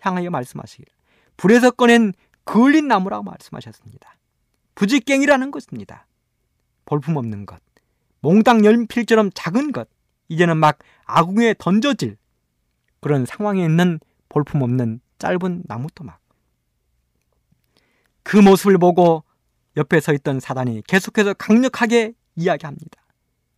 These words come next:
정죄합니다. 죄인이라고 정죄합니다. 사형 선고를 내려야 한다고 이야기합니다. 서 있는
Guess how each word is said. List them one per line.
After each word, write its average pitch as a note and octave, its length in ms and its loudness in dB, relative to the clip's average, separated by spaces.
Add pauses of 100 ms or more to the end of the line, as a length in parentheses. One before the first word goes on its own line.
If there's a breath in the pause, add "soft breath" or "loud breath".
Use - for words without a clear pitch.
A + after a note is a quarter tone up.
(440)
정죄합니다. A#3+ 680 2 (960)
죄인이라고 E3 580 4 (120)
정죄합니다. G#2+ 680 -12 (440)
사형 B3+ 320 0
선고를 A#3 340 4
내려야 G#3 220 6
한다고 A#3 320 2
이야기합니다. G3 800 0 (2000)
서 - 200 -4
있는 D#3 400 0